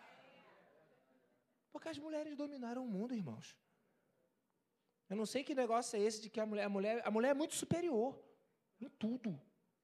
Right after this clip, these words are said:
Mulher não vem pra igreja sábado achando que é culto de dia de domingo.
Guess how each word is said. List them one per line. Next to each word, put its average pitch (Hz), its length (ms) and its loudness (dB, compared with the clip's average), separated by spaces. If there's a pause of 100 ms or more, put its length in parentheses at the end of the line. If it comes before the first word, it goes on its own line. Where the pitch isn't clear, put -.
(1300)
Mulher 202 200 2
não 415 120 2
vem 349 120 0
pra 226 140 4
igreja 170 300 2
sábado 175 320 0
achando 170 260 0
que 170 100 -4
é 160 40 2
culto 156 260 -2
de 139 80 -8
dia 135 120 -2
de 123 60 -12
domingo. 127 520 -8